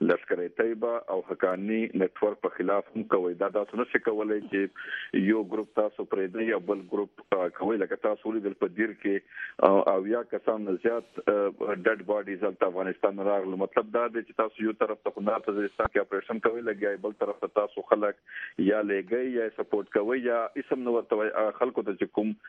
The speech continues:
دا ماشومان هلته لېږي او، او وژني یې پرې. آ، نو دې نه یو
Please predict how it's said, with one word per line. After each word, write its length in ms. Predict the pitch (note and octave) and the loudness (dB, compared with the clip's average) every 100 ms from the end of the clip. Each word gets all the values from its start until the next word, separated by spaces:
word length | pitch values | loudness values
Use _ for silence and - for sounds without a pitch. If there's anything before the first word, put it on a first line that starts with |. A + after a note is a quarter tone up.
| - - G2+ | -14 0 2
دا 60 | G2+ - | 2 2
ماشومان 440 | G2 - G#2+ A2+ | 0 0 -2 0
هلته 200 | G#2 F#2+ | 0 0
لېږي 360 | G2 F#2+ F#2 A2 | 0 0 -2 0
او، 180 | G2 F2+ | 0 -2
او 200 | G2 F#2 - | -4 -4 -2
وژني 500 | G2 G2 - F#2 E2 | 0 -2 -2 -2 0
یې 40 | - | 2
پرې. 120 | D2 - - - - - | 0 0 -10 -10 -6 4
آ، 300 | G2+ G#2 G#2+ | 6 8 6
نو 160 | G#2+ A2 | 4 2
دې 240 | A2+ C#3+ | 2 0
نه 100 | D3 - | -6 -4
یو 200 | A2+ | -2